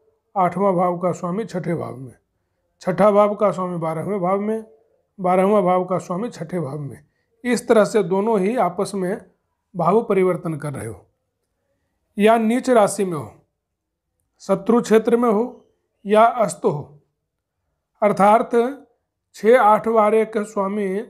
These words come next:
सर्वथा निर्बल हो, तो विपरीत राजयोग का निर्माण होता है। इसके साथ ही उच्चादिगो विलग्ने स लग्नम पश्येतु राज्यदा, लग्न को भी अवश्य देखें।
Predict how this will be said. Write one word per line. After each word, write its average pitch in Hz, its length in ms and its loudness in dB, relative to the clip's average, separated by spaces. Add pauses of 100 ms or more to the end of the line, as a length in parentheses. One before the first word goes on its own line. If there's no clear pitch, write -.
(220)
सर्वथा 196 560 0
निर्बल 202 420 2
हो, 113 140 -4 (1080)
तो 214 440 2
विपरीत 233 400 0
राजयोग 190 420 2
का 196 60 0
निर्माण 151 340 -6
होता 113 280 -16
है। - 100 -20 (1160)
इसके 220 320 4
साथ 226 320 4
ही 240 260 0 (240)
उच्चादिगो 220 800 2
विलग्ने 202 580 -2
स 208 120 -8
लग्नम 214 680 -2
पश्येतु 208 580 -4
राज्यदा, 156 460 -6 (800)
लग्न 208 360 2
को 254 180 0
भी 226 100 2
अवश्य 202 360 0
देखें। 147 340 -10